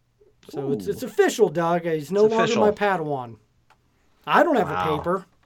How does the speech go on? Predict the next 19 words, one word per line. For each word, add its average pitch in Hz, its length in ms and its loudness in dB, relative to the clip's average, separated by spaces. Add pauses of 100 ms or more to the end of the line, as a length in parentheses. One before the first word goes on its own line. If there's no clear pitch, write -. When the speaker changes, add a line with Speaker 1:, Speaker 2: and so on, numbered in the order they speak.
(440)
Speaker 2:
He 135 100 -16
graduated. 139 680 0
That's 247 280 0
one 202 220 -2
thing 202 200 -6
I 175 40 -6
really 147 300 -8
miss 139 300 -6
about 113 340 -4
Jedi 120 340 -4
training. 131 560 -6
Speaker 1:
I 160 140 -10
love 139 300 -6
Speaker 2:
So 143 100 -2
Speaker 1:
Jedi. 147 80 2
Speaker 2:
remember, 170 540 0 (320)
the 156 180 -4
first - 580 -6
time 135 600 -2